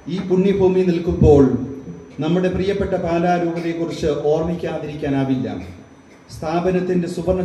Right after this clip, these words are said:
ജൂബിലി ആഘോഷിച്ച നമ്മുടെ ഈ രൂപത വിശ്വാസത്തിൻ്റെയും പ്രത്യാശയുടെയും സമ്പന്നമായ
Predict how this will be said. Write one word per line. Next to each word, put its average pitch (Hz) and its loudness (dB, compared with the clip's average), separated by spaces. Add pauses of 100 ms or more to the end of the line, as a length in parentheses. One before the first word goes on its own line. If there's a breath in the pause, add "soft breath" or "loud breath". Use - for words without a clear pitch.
ജൂബിലി 165 0 (100)
ആഘോഷിച്ച 151 -8 (800)
നമ്മുടെ 180 0 (120)
ഈ - -4
രൂപത 170 -2 (680)
വിശ്വാസത്തിൻ്റെയും 185 2 (440)
പ്രത്യാശയുടെയും 170 0 (560)
സമ്പന്നമായ 175 0